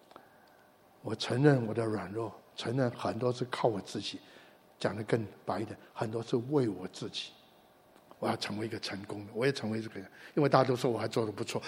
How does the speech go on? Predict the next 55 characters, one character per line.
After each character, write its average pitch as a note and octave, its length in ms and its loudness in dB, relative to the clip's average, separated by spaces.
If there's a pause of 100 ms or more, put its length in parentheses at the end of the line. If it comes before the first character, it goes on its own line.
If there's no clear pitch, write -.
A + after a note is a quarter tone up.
大 D3+ 100 12
家 B2+ 60 8
说 B2 180 2 (140)
：“哎 C3 120 4
呀， A#2 140 4
这 C#3+ 120 4
个 A#2+ 60 6
教 B2+ 160 8
会 A#2 120 4
就 A#2 80 4
因 B2 160 4
为 A#2 120 2
你 G#2 200 -4
啊， E2+ 100 -12 (480)
所 - 160 2
以 A2+ 40 2
才 B2 220 0
能 G#2+ 180 -6
够 G#2 100 -4
去。” - 160 -12 (560)
呃， B2+ 80 4
教 C#3 160 12
会 B2 160 8
也 G#2+ 60 -2
增 A#2 240 2
长。 - 140 -6 (1500)
但 - 120 -6
我 - 120 -10
发 - 180 -10
现， - 260 -10 (640)
我 A2+ 80 -6
们 A2+ 100 -2
还 A2+ 80 0
是 A#2 140 -2
在 A2+ 200 2
人 G#2 240 -2
的 A2+ 120 0
这 - 140 -2
个 A2 80 -2
层 - 280 -6
次 - 220 -4 (1500)
在 A2+ 100 -6
那 G2+ 40 -4
边 G#2 180 -6
打 - 160 -8
转， - 220 -12 (760)
谈 G#2+ 200 -2
到 B2 140 2
深 B2+ 320 2
入 A#2+ 140 2
的 G#2+ 100 -2
问 A2 160 0
题， G#2 160 -8 (340)
谈 A2 220 -4
到 B2 260 4